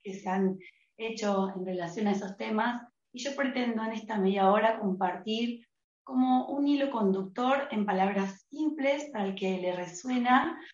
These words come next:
pueda ampliar luego o, digamos, tenerlo como a modo de cuentito. El karma, el karma es un programa que ha vivido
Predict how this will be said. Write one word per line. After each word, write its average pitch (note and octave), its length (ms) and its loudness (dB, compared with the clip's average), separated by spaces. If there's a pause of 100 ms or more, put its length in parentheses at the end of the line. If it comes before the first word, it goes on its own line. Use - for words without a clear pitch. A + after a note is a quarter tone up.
(160)
pueda A#3 320 2
ampliar A#3 880 4
luego B3 760 4 (300)
o, D#4+ 600 2
digamos, B3+ 320 0
tenerlo C4+ 300 2
como B3 540 6
a A3+ 60 6
modo A#3+ 280 2
de A#3+ 200 0
cuentito. F3+ 880 0 (640)
El D4+ 200 -6
karma, D#4 720 6 (340)
el B3 140 -10
karma C#4+ 320 2
es B3+ 120 0
un B3 140 0
programa B3+ 760 2
que G#3+ 200 2
ha A3 140 6
vivido A#3 800 -2